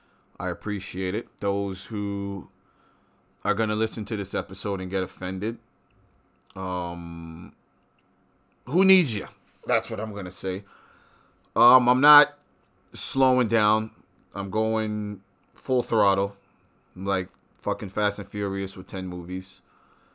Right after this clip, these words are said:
because I realized that this is actually working for me, so I'm gonna keep it going. So, once again, thanks to Minnie. Once again, whoever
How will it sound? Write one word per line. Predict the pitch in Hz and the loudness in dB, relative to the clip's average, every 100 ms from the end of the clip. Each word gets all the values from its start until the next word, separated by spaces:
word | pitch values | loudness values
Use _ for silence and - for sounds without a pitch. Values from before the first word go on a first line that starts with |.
| _ _ _ _ _ _ _ _ _ _ _ - | _ _ _ _ _ _ _ _ _ _ _ -16
because | 104 113 104 127 | -6 -4 0 2
I | 123 | 4
realized | 117 123 127 117 117 113 | 4 6 6 6 4 2
that | 101 98 98 _ | -2 -4 -4 _
this | 123 113 | -2 -2
is | 107 | 0
actually | 107 104 - 110 98 98 95 95 _ _ _ | 2 2 0 -8 -6 -4 -4 -6 _ _ _
working | 95 104 127 127 98 98 | -4 4 4 4 -4 -6
for | 113 - 110 101 | -8 -10 -6 -6
me, | 95 110 196 _ _ _ | -6 -8 -12 _ _ _
so | - | -6
I'm | 113 | -4
gonna | 110 | -4
keep | - 123 | -4 -6
it | 110 | 0
going. | - 175 - - _ _ _ _ _ _ _ _ _ _ _ _ _ _ _ _ - | 2 2 -2 -10 _ _ _ _ _ _ _ _ _ _ _ _ _ _ _ _ -16
So, | - 113 107 127 | -4 0 2 0
once | 113 107 104 | -4 -6 -4
again, | 101 117 | -2 -4
thanks | 123 110 101 | -4 -6 -8
to | - | -6
Minnie. | 101 104 117 156 _ _ _ _ _ _ _ _ _ _ _ _ _ _ _ _ _ _ | -4 -2 -4 -6 _ _ _ _ _ _ _ _ _ _ _ _ _ _ _ _ _ _
Once | 101 98 95 | -6 -4 -4
again, | 98 92 98 160 - _ | -4 -4 -4 -4 -12 _
whoever | - 107 104 101 101 104 104 101 - | -12 -4 0 0 0 2 4 4 2